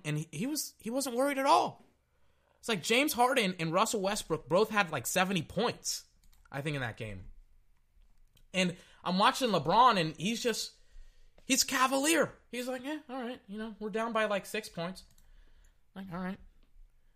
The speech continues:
You know, two of the best scorers in the league. It's like, all right.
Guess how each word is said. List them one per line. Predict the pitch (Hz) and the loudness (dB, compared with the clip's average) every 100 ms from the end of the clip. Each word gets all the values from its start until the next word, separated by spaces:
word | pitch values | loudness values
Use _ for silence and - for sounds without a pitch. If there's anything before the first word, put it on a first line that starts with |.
| _ - | _ -8
You | 196 | -2
know, | 190 | -2
two | 196 185 | 0 -2
of | 190 | 0
the | 180 | 0
best | 156 190 - - _ | 0 0 -4 -12 _
scorers | - - 151 180 202 214 | -6 -2 4 6 6 2
in | |
the | 226 | 0
league. | 202 180 214 | 0 0 -4
It's | - | -8
like, | 190 208 | -10 -6
all | 202 | -6
right. | 190 | -6